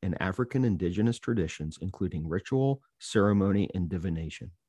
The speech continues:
She holds a P H D and formerly worked for decades as a social science researcher, development director for nonprofit organizations, and those serving women and girls, cultural arts, and mental health.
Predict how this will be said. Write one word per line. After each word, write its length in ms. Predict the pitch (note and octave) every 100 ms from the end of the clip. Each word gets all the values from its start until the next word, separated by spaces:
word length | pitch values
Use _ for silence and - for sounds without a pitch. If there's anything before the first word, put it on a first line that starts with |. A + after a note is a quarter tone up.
| _ _ - - _ _ -
She 140 | -
holds 240 | A2 B2 G#2
a 60 |
P 240 | - B2 D3
H 240 | F#3 -
D 380 | F2 D#2+ D#2+ - _ _ -
and 120 | G#2
formerly 480 | F#2+ A#2+ B2 D#3+ E3
worked 300 | A#2+ F#2+ F2+
for 140 | - F2+
decades 560 | G2 G2+ F2 D#2+ D2
as 120 | D#2+
a 80 | E2
social 380 | - E2 G2 D3+
science 480 | - G2+ G2+ G2 -
researcher, 560 | E2 - C2 - C2+ - _ - _ -
development 720 | F2 G#2+ B2 C#3 C#3 B2+ -
director 460 | A2+ F#2+ F#2 G2
for 160 | G2 E2+
nonprofit 600 | F2 F#2+ A2 E2 G#2+ A#2+
organizations, 880 | F#2 G2 B2 B2 F2+ D#2+ - D2+ - _ _ -
and 200 | - F#2+
those 280 | G2+ A2 C3
serving 360 | - A#2 G#2+ E2+
women 380 | F2+ A2 B2 -
and 140 | C#3+
girls, 460 | G2+ E2+ E2 E2 - -
cultural 480 | - - - D3+ -
arts, 380 | F2 E2 D#2 -
and 140 | G2 F2
mental 260 | F2+ -
health. 300 | D2+ D2+ F2+